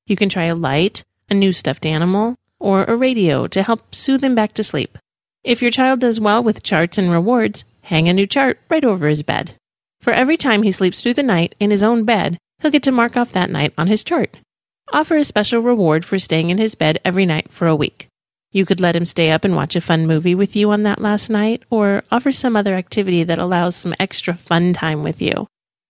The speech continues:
Since he's giving up that extra time with you at night, he'll probably appreciate the additional attention while he's awake. If your child usually falls asleep in your bed and then you move him to his own, you'll need to stop letting him fall asleep there. You may need to lie down with him for a bit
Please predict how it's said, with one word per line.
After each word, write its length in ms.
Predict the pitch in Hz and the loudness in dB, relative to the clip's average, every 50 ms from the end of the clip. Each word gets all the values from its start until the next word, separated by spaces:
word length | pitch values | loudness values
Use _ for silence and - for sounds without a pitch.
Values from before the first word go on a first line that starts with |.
| _ - | _ -12
Since 280 | - - 262 247 - | -4 0 0 0 2
he's 160 | 247 233 220 | 0 -2 0
giving 280 | - 262 285 320 320 311 | 0 0 2 2 2 0
up 100 | 294 277 | 0 0
that 120 | - 240 | 2 0
extra 240 | 220 208 - - 208 | 0 0 -2 -8 -10
time 240 | 196 - 196 190 190 | -6 -2 -2 0 0
with 160 | 180 175 - | 0 -2 -2
you 140 | 196 175 170 | -2 -2 -2
at 80 | 151 - | -2 -2
night, 340 | 190 202 196 170 156 - _ _ _ _ _ - | -2 0 0 0 -2 -4 _ _ _ _ _ -4
he'll 120 | 247 247 | -2 0
probably 320 | - 269 277 285 285 254 | 2 2 0 2 2 0
appreciate 480 | 220 - - 196 185 - - 175 175 - | 0 2 0 -2 0 2 0 0 0 0
the 60 | 180 | -2
additional 420 | 185 - 180 175 - - 202 202 202 | -2 0 -2 -2 -2 -2 -2 0 0
attention 480 | 202 - 151 135 143 139 - 156 147 | 0 0 -2 -2 -2 -4 -4 -2 -2
while 160 | 135 127 131 | 0 0 0
he's 180 | 151 160 156 160 | -2 -2 -2 -2
awake. 380 | 156 139 135 - - - - - _ _ _ _ _ _ _ _ _ - | -2 -2 -2 -2 -4 -8 -14 -20 _ _ _ _ _ _ _ _ _ -4
If 160 | 214 214 - | -4 -2 -2
your 80 | 208 | -2
child 300 | 190 - 208 196 202 190 | -2 0 0 0 2 2
usually 280 | 202 202 190 196 185 180 | 2 0 2 2 0 0
falls 280 | 175 - 202 180 170 170 | 0 0 0 0 0 -2
asleep 340 | 180 - - 226 254 - | -4 -4 -2 -4 -2 -2
in 100 | 294 254 | 0 0
your 140 | 202 175 151 | 2 2 2
bed 300 | 151 160 143 139 151 - - | 2 0 0 0 0 -2 -2
and 140 | 180 175 | -2 -2
then 100 | 175 170 | 0 0
you 140 | 170 170 170 | 0 0 0
move 260 | 170 175 185 185 196 | 0 0 0 0 0
him 220 | 196 226 208 214 208 | 0 0 0 0 0
to 140 | - 208 202 | 0 0 0
his 140 | 185 175 | 0 -2
own, 400 | - - 180 185 190 202 214 233 - _ _ _ - | -2 -2 0 0 0 -2 -4 -6 -8 _ _ _ -4
you'll 200 | 311 311 311 302 | -2 -2 0 0
need 180 | 302 339 330 | 0 -2 -2
to 80 | - - | -2 -2
stop 280 | - - 165 151 - - | -2 -2 -2 -2 0 0
letting 220 | 160 156 156 165 | 0 0 0 0
him 140 | 180 165 156 | -2 -6 -6
fall 180 | - - - | -6 -6 -6
asleep 360 | - - - - 160 160 _ - | -6 -6 -4 -4 -4 -4 _ -6
there. 260 | 156 - - 175 - _ _ _ _ _ _ _ _ _ | -6 -6 -6 -8 -12 _ _ _ _ _ _ _ _ _
You 100 | - 208 | -4 -2
may 160 | 196 196 196 208 | 0 0 0 0
need 160 | 214 233 233 | 0 -2 -2
to 120 | - 269 | -2 -2
lie 160 | 262 254 269 | 0 0 0
down 240 | 247 220 185 180 175 | 0 0 0 0 0
with 120 | 165 170 - | 0 -2 -2
him 160 | 185 170 165 | -4 -4 -4
for 180 | 165 - 156 | -4 -2 -2
a 80 | 160 156 | -2 0
bit 280 | 165 165 151 - - | 0 0 0 0 -2